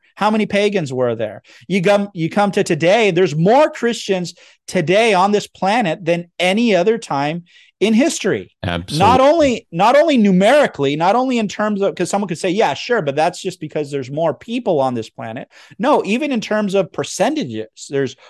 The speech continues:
Speaker 1: what, there's a much larger percentage of Christians in this world in twenty twenty-two than there ever has been in, in the last two thousand years. And that's just a,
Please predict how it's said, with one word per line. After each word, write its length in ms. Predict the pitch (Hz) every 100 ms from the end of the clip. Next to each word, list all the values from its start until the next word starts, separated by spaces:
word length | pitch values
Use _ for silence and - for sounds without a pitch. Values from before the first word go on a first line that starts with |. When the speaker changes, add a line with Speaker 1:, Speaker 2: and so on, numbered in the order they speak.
| -
Speaker 1:
what, 380 | - 139 175 156
there's 220 | 160 143
a 80 | 147
much 600 | 127 139 135 151 233 -
larger 320 | 202 196 175
percentage 560 | 143 123 - 202 208 147
of 160 | 120
Christians 840 | - - 240 - - 123 110 110 - _ _ _
in 160 | 196 233
this 220 | 214 -
world 420 | 160 180 170 156 - _ -
in 180 | 143
twenty 340 | 135 - 240 277
twenty-two 640 | - 247 247 - 131 135 - _ -
than 200 | 156 170
there 180 | 160 -
ever 260 | 226 277 247
has 360 | 190 196 185
been 400 | 127 147 135 135 _ _ _ -
in, 360 | 160 165 160 -
in 140 | 147 156
the 160 | 151 151 _ -
last 400 | 156 147 139 -
two 140 | 147
thousand 400 | 143 139 127 131
years. 340 | 160 180 -
And 120 | 113 123
that's 240 | 185 -
just 280 | 180 156 -
a, 160 | 131